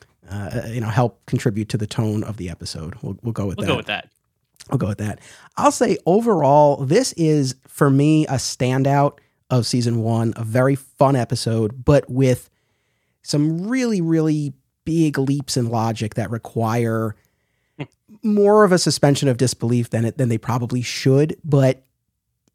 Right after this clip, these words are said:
Speaker 1: y-, while you might expect that to sort of undercut my enjoyment of the episode, for whatever reason, it just lends t-, more to the charm for me. And I just, I just come away with a, with a pretty positive feeling of this episode, even though there are things that just,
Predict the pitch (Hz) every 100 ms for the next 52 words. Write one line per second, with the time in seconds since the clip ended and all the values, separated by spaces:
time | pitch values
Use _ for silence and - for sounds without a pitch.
0 | _ 175 208 185 175 175 175 165 180 -
1 | 151 147 143 131 - 127 120 123 127 147
2 | 143 135 147 - 123 113 113 117 131 127
3 | 123 131 135 131 - 156 151 151 _ _
4 | _ _ - 156 160 175 156 143 139 131
5 | 127 139 123 120 131 127 117 - _ -
6 | - - 147 139 127 127 117 - 117 107
7 | 98 113 98 95 101 113 117 117 - 123
8 | 120 - 113 110 110 110 110 113 - 107
9 | 107 95 117 - 117 113 120 120 110 -
10 | 110 107 98 110 107 104 101 - 107 143
11 | 147 131 117 113 117 107 110 - 110 -